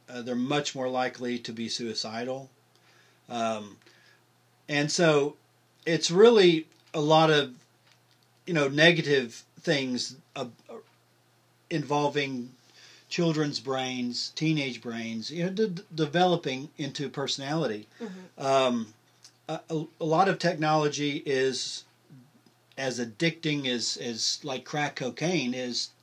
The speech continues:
Speaker 1: is to, uh, uh, you know, instead of having relationships, instead
Speaker 2: Yeah,
Speaker 1: of
Speaker 2: it
Speaker 1: having
Speaker 2: ro-,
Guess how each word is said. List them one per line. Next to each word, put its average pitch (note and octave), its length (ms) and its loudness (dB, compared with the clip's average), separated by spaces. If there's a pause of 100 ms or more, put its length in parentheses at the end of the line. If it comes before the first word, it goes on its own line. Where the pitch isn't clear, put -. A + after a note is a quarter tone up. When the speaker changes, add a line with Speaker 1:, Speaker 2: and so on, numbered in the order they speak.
(160)
Speaker 1:
is C#3 300 -8
to, C3 500 -10
uh, B2 240 -8 (720)
uh, B2+ 360 -12 (540)
you E3 140 -8
know, D3 260 -8 (800)
instead G3 420 2
of F3+ 120 2
having F3+ 300 6
relationships, E3+ 1000 2
instead C#3 280 0
Speaker 2:
Yeah, B3+ 60 8
Speaker 1:
of - 60 6
Speaker 2:
it - 20 2
Speaker 1:
having D#3+ 240 4
Speaker 2:
ro-, D4 120 -4